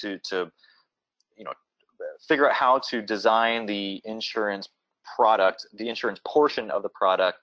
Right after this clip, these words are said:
so that it was optimized to, to match the performance profile of the drought-tolerant variety. Um,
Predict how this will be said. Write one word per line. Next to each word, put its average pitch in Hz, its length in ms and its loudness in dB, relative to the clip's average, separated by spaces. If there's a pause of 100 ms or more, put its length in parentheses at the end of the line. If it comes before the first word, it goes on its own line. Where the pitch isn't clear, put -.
(360)
so - 160 0
that 117 120 2
it 117 80 2
was 104 140 -4
optimized 101 960 0 (120)
to, 95 440 -10 (340)
to 101 80 -12
match 104 640 -4 (460)
the 104 100 6
performance 113 500 0
profile 101 720 4
of 95 220 2
the 92 100 -4
drought-tolerant 95 580 0
variety. 90 680 0 (500)
Um, 98 280 -4